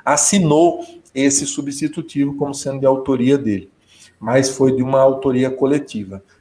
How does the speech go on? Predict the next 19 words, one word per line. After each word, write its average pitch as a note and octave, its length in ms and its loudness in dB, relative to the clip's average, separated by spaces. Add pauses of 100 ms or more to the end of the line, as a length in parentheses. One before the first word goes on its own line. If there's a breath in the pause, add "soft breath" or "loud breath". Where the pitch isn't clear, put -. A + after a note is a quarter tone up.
E D3 120 -4
eu E3+ 120 4
sou F3+ 240 -2
membro, C3 640 -4
é, A2+ 260 -6
substituto E3 840 -6
na C3 140 -4
Comissão B2+ 560 -8
de A2+ 80 -8
Constituição A#2 560 -6
e B2+ 40 -4
Justiça F3+ 560 -2 (240 loud breath)
e E3 100 0
membro E3+ 340 4
efetivo F#3 600 0
na B2+ 120 -2
Comissão C3+ 400 -8
de D#3 60 -8
Finanças F#3 760 0